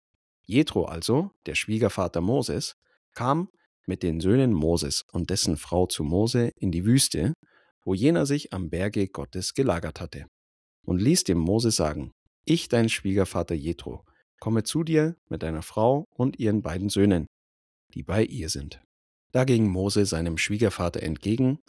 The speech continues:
verneigte sich vor ihm und küsste ihn. Nachdem sie dann einander begrüßt hatten, traten sie in das Zelt ein.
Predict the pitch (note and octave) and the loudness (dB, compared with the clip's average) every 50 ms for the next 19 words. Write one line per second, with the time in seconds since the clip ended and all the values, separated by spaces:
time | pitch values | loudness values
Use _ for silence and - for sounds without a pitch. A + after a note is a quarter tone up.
0 | _ _ _ _ _ - - G2+ F2 F2+ G2 B2+ C3 - C3 A#2+ - A#2+ A2+ - | _ _ _ _ _ -8 -4 -2 0 0 0 0 0 0 0 0 2 0 -2 0
1 | - G#2+ G2 - A2 G#2 G#2 G2+ - - G#2+ G#2 - - - G#2+ - - - - | 0 -2 0 2 2 2 2 2 2 0 0 0 0 0 0 0 0 0 -2 -6
2 | - F#2+ C#2 - - - _ _ _ _ _ _ _ _ _ _ _ _ - F2+ | -8 -8 -8 -8 -10 -14 _ _ _ _ _ _ _ _ _ _ _ _ -8 -8
3 | E2+ - A2+ B2+ C#3+ C#3+ B2+ A#2 G#2 G#2+ G#2+ A#2 G#2 - - F2+ F2 E2 F2+ F#2+ | -4 0 2 2 4 4 4 4 4 4 2 2 0 0 -2 -2 -2 0 0 0
4 | G2+ F#2 D#2 F2 E2+ - - G2+ G#2+ - - - - B2+ - - C#3+ D#3+ F#3+ - | 0 0 0 -4 -6 -4 -2 -2 -2 -2 -2 -2 -4 -4 -2 -2 -2 -2 -2 -4
5 | _ _ _ _ _ _ _ _ _ _ - - - F2+ G2 - - A2 G#2+ G#2+ | _ _ _ _ _ _ _ _ _ _ -10 -4 -2 0 0 0 0 0 0 0
6 | G#2 G2+ G#2+ - - G2 F2 D#2 G#2 - - - F#2+ D2+ C2 - - - - C#2+ | 0 0 -2 -2 -4 -4 -2 -2 -2 -2 -2 0 0 -2 -2 -4 -8 -12 -12 -10
7 | C#2 | -12